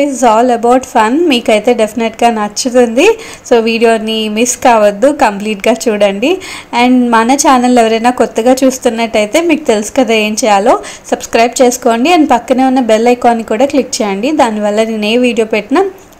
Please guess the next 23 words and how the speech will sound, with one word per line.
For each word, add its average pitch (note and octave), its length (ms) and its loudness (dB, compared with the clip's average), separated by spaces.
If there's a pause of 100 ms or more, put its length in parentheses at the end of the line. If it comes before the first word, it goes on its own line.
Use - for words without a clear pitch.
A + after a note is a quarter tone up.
(120)
వెంటనే A3 340 0
మీకు A#3+ 220 -4
నోటిఫికేషన్ G#3+ 540 -2
వచ్చేస్తుంది. G#3+ 600 -4 (460)
చాలామంది B3 500 2 (100)
నోటిఫికేషన్స్ B3 640 0
రావట్లేదు A3+ 560 0
అంటున్నారు A3+ 440 -2
కదా, A3+ 180 2 (480)
ఒకసారి A#3 380 0 (100)
బెల్ A3 260 4
ఐకాన్ A#3 340 0 (100)
క్లిక్ A#3 260 -4
చేశారా A#3 380 2 (100)
లేదా G#3 300 2
అనేది G#3 220 -4 (120)
కూడా A3+ 140 2 (100)
చెక్ G#3 240 -6
చేసుకోండి. G#3+ 640 -2 (560)
And G3 120 -6 (140)
వీడియో G#3+ 320 0
అయితే A3+ 200 0 (140)
చాలా G3 500 4